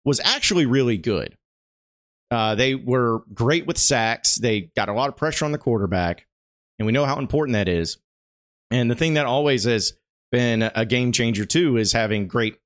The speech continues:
edge rushers to be able to, you know, get one of these, some of these athletic quarterbacks, these guys that can run around and everything, get to the quarterback quick and try to make some moves there too. So there's just a lot of good things that are going on with Razorback defense, especially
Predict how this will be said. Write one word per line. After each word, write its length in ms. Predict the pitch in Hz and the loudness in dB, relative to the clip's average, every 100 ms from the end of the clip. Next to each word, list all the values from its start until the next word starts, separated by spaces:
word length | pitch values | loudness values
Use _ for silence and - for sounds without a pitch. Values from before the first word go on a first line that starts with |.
| - | -4
edge 200 | 117 101 | -2 0
rushers 580 | 110 165 - 87 85 - _ _ _ - | 0 0 0 -2 -2 -6 _ _ _ -8
to 80 | 101 | -2
be 200 | 131 120 | 0 0
able 240 | 113 107 | 0 -2
to, 420 | - 110 98 90 - _ _ - | 0 0 0 -2 -8 _ _ -8
you 80 | |
know, 180 | 92 78 _ _ 104 | -6 -6 _ _ -4
get 280 | 127 127 120 | -4 -4 -2
one 120 | 120 | 0
of 60 | |
these, 300 | 113 113 - | 2 0 0
some 100 | - | 0
of 60 | 123 | 0
these 140 | 113 | 0
athletic 400 | 120 107 123 123 | -2 -2 -4 -4
quarterbacks, 420 | - 123 107 110 - | -2 -2 0 -2 -2
these 140 | 101 | -2
guys 220 | 120 107 | -2 -2
that 60 | 101 | -4
can 100 | 101 | -4
run 140 | 101 | -2
around 320 | 95 120 123 | 0 0 0
and 80 | 117 | 0
everything, 460 | 113 110 117 113 104 _ _ _ - | 0 0 0 -2 -4 _ _ _ -6
get 60 | 135 | -2
to 80 | 113 | -2
the 80 | |
quarterback 340 | - 131 117 101 | 0 2 0 0
quick 240 | - 120 | 0 0
and 80 | 113 | 0
try 140 | 120 | -2
to 80 | 101 | 0
make 180 | 101 101 | 0 0
some 140 | 98 | -2
moves 240 | 98 92 76 | -2 -2 -4
there 160 | 85 | -6
too. 180 | 82 85 | -6 -6
So 160 | - 117 | -2 0
there's 160 | 185 | 0
just 160 | 190 185 | 0 -2
a 60 | 165 | 0
lot 280 | 143 147 | 0 0
of 220 | 143 107 - _ _ _ _ | 0 -2 -8 _ _ _ _
good 180 | 143 123 | 0 0
things 400 | - 143 131 117 | 0 0 2 0
that 100 | 120 | 0
are 80 | 110 | 0
going 300 | 117 117 110 | 0 0 0
on 180 | 110 104 | 0 -2
with 200 | 104 113 | -2 -2
Razorback 520 | 110 98 104 98 - _ _ _ _ _ _ | -2 0 -2 -2 -4 _ _ _ _ _ _
defense, 560 | 113 131 190 120 92 85 | -2 0 0 -2 -2 0
especially 680 | - 139 160 - 78 78 | 0 0 -2 -2 -4 -6